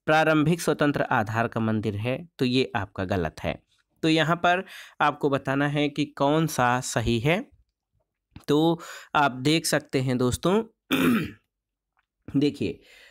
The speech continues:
आप देख लीजिए, महत्वपूर्ण प्रश्न है ये। सही उत्तर एक, दो, तीन हो जाएंगे। यहाँ पर आप देखिए, एक, दो, तीन सही हो जाएगा। तो देखिए, स्वतंत्र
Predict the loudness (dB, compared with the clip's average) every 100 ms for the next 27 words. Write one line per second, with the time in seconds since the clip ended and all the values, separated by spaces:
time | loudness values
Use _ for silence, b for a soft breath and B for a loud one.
0 | B -2 0 0 0 2 2 0 0 0
1 | -2 -4 -2 -2 -2 -6 -6 -6 -4 -2
2 | 0 0 -2 B B -4 0 2 2 0
3 | -2 -2 -2 0 2 2 0 -2 0 0
4 | 0 0 0 -2 -4 -4 -4 -2 0 0
5 | -2 -2 -2 -4 _ _ -6 -4 -4 -4
6 | 0 0 0 B B B 2 2 2 0
7 | 0 0 0 0 0 0 -2 -10 -8 -6
8 | -4 -4 -6 -8 -10 -10 -12 -12 _ _
9 | -2 2 2 2 B B B 0 2 2
10 | 0 0 0 0 0